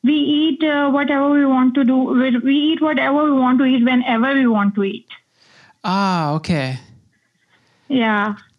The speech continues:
Speaker 1: But, uh, but for Eid, like, it's, uh, mm, some traditions are there, like, traditional foods are there, like, we eat, I told you that we eat, uh, sheer khurma for breakfast. That's a tradition.
Speaker 2: Ah, I see.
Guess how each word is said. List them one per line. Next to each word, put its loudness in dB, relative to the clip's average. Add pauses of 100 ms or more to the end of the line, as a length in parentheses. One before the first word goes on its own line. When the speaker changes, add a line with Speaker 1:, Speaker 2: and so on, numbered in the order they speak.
(320)
Speaker 1:
But, -4
uh, -2
but -4
for -2
Eid, -2
like, -2
it's, -4 (100)
uh, 0
mm, 2 (420)
some 0
traditions 0
are 0
there, 2
like, 0
traditional 0
foods 2
are 2
there, 0
like, 0
we 2
eat, 2
I 0
told 0
you 2
that 0
we 2
eat, 2
uh, 0
sheer 0
khurma 2
for -2
breakfast. -4 (560)
That's -2
a -2
tradition. -2 (720)
Speaker 2:
Ah, -2
I -2
see. -8